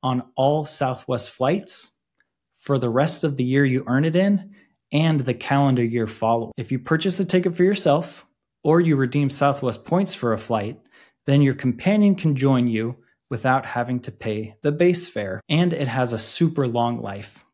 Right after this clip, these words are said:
Like I mentioned, the Companion Pass is valid for the rest of the year that you earn it, plus the entire next calendar year.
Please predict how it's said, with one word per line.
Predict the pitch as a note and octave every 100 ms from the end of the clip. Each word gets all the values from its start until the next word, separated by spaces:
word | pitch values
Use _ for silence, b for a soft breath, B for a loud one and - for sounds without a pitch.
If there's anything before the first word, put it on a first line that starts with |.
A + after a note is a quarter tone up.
| -
Like | D3 D3
I | C#3
mentioned, | B2 A2+ A2+ A2+ B B B
the | C#3
Companion | C3+ D3 F#3+ G#3+ G#3
Pass | - E3+ E3
is | D3+ B2
valid | A2+ A#2 A#2+ D3+
for | D3+ C#3
the | A#2+
rest | A2+ C#3+ D#3+ -
of | G3 E3+
the |
year | E3+ D3+ D3
that | C3+
you | A#2+ B2 -
earn | F#3 G3+
it, | B2 C3 - _ _ _
plus | - F3 F3
the | F3+ D3+
entire | B2 - - C#3+ D#3+
next | C3 B2+ B2+ - -
calendar | A#2+ B2 B2 A#2+
year. | A2+ A2 F2